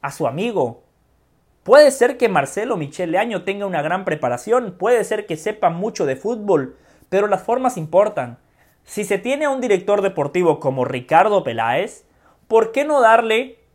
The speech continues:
autonomía e independencia para que Peláez sea quien tome las decisiones deportivas? Se fue Vucetich y a Peláez no lo consultaron. Llegó Marcelo Michele Año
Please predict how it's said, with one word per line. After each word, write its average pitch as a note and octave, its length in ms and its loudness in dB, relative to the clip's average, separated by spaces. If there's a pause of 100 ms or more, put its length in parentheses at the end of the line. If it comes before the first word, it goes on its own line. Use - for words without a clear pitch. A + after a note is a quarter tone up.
autonomía F3 920 0
e C#3+ 120 -4
independencia D3 840 -6
para C#3+ 240 2
que C#3 100 -10
Peláez G3+ 600 0 (160)
sea A3 360 2
quien D#3 220 -4
tome B3 240 2
las D3+ 160 4
decisiones C#3+ 520 -6
deportivas? B2+ 720 -6 (320)
Se G3 200 0
fue B3 160 10
Vucetich C4+ 720 -2 (320)
y F3 120 2
a E3+ 100 6
Peláez G#3 640 2
no G3+ 160 2
lo A#3+ 180 2
consultaron. C#3+ 720 0 (380)
Llegó F3 380 6
Marcelo A3+ 420 4
Michele F#3+ 420 0
Año A#3 440 2